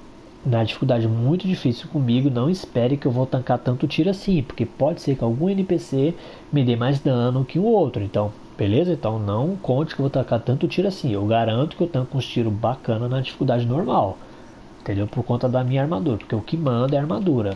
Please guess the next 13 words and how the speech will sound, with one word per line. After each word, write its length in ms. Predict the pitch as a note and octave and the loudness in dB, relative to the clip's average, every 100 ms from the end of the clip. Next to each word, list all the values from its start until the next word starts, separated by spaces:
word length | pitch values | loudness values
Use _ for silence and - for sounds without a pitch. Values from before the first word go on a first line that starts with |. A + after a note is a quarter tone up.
| - | -2
É 160 | B2+ | -2
chato 340 | - E3+ D#3+ - | 0 0 -2 0
falar 260 | - B2 A2 | 0 2 2
várias 300 | A2 A2+ A2 | 2 2 0
vezes 200 | A2+ C#3 | 0 2
isso? 240 | C#3+ A#2+ | 0 -2
É 60 | - | -4
chato, 420 | - F#3+ D3 A#2+ | -2 0 0 0
mas, 220 | A2+ - | -2 -4
mano, 280 | C3+ C#3 G#2+ | -2 -2 -2
tem 160 | A2 G#2+ | -4 -2
gente 320 | G#2+ A#2 - | -2 -4 0
que, 220 | D3+ D3 | 2 2